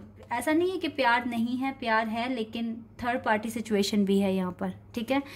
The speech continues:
अब आप देखिए आपको करना क्या है। जो cards आए मैंने वो रीड कर दिए, जिन्हों के भी साथ अब reading resonate हो तो मुझे बताना, ठीक है। यहाँ, यहाँ से God advice ले, ले लेते हैं आपके लिए, गॉड आपको क्या कहेंगे,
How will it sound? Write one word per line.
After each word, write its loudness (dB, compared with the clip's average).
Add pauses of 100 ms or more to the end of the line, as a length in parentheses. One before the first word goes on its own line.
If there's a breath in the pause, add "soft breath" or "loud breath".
(160 loud breath)
अब 4
आप 6
देखिए 2
आपको 2
करना -2
क्या -4
है। -8 (180)
जो -2
cards 0
आए 2
मैंने 0
वो -2
रीड -2
कर 2
दिए, 0
जिन्हों 0
के -4
भी -2
साथ 2
अब 0 (400 loud breath)
reading 2 (340 loud breath)
resonate 4
हो 6
तो 0
मुझे 0
बताना, -6 (140)
ठीक -4
है। 4
यहाँ, 0
यहाँ -4
से -2
God 2
advice 0
ले, 0 (100)
ले 0
लेते -4
हैं -2
आपके -4
लिए, -4
गॉड -2
आपको -2
क्या -4
कहेंगे, -2